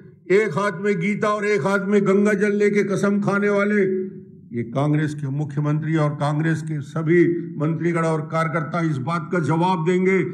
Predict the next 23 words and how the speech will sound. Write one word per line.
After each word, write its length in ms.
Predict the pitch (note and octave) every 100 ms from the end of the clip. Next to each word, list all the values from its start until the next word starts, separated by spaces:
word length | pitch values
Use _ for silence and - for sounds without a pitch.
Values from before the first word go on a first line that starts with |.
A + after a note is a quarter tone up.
| - - - -
हम 240 | F3 F#3+
न 40 | F#3+
केवल 320 | F3+ G3 F#3+
केंद्र 320 | D#3 G3 G3
सरकार 460 | F#3 F#3 F#3 G3 F#3
की 80 | F#3
उपलब्धि 460 | E3+ D3 C#3+ F#3
को 140 | F#3+ F#3+
बताने 360 | F#3 F#3+ G3 F#3+
जाएंगे, 440 | F#3+ G3+ G3+ F#3 - - -
बल्कि 280 | E3+ E3 E3
इस 140 | B2+
बात 420 | C3+ D#3+ F#3 - F3+
का 80 |
भी 140 | E3 D#3+
जिक्र 440 | D#3 F#3+ F#3 E3+
करेंगे, 760 | E3+ E3 E3+ E3+ E3 - E3 D#3+
इस 180 | C#3+ -
सरकार 440 | D3 C#3 D#3 E3
ने 100 | D3+
अठारह 500 | C#3+ C3+ - E3 E3+
महीने 360 | D3+ D3 E3 D#3+
में 300 | E3 D3